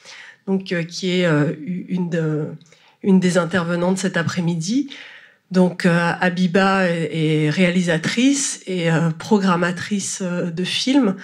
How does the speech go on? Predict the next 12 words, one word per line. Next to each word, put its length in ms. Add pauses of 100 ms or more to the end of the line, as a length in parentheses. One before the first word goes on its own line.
(640)
euh, 920 (520)
a 240
créé 300
un 140
festival, 840
euh, 320 (720)
euh, 600
qui 140
s'appelle 320
Les 120
Rencontres, 580
euh, 460